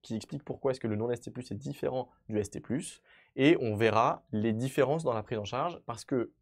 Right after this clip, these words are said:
c'est certes la même maladie de base, mais il y a des subtilités. Donc, coro en urgence, vous l'avez compris, j'espère que c'est le... si vous deviez retenir qu'un seul message, c'est celui-ci. Le traitement anti-agrégant plaquettaire, c'est ast-, c'est une bithérapie pendant un an, ensuite de l'aspirine à vie. La bithérapie, c'est aspirine plus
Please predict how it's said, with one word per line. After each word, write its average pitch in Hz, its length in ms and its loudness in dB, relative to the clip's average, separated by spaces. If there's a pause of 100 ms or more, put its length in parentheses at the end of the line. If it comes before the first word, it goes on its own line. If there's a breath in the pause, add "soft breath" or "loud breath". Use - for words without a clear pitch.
(840)
c'est 131 240 2
certes 147 240 0
la 127 60 4
même 117 120 0
maladie 107 260 2
de 107 60 -2
base, 151 200 2
mais 139 80 2
il - 20 6
y - 20 6
a - 20 2
des 110 60 2
subtilités. - 520 -12 (480 soft breath)
Donc, 175 140 8
coro 226 300 12
en 202 60 12
urgence, 170 360 2
vous 151 80 2
l'avez 143 200 8
compris, 139 300 2
j'espère 120 300 2
que - 100 -6
c'est 113 220 2
le... 107 180 0 (300)
si 117 220 2
vous 117 380 4
deviez 117 220 2
retenir 123 480 0
qu'un 120 180 -2
seul 139 160 0
message, 120 320 -2
c'est 117 80 -6
celui-ci. 127 600 -6 (640 soft breath)
Le 165 120 8
traitement 190 320 4
anti-agrégant 160 540 2
plaquettaire, 156 480 0
c'est - 100 -2
ast-, 156 240 -2
c'est - 80 -2
une 117 100 2
bithérapie 135 520 2
pendant 113 240 0
un 117 180 -2
an, 120 140 0
ensuite 135 420 -4
de 113 80 6
l'aspirine 110 400 2
à 104 100 2
vie. 113 220 -2
La 127 140 4
bithérapie, 117 460 0
c'est 135 120 -4
aspirine 127 480 0
plus 160 340 -2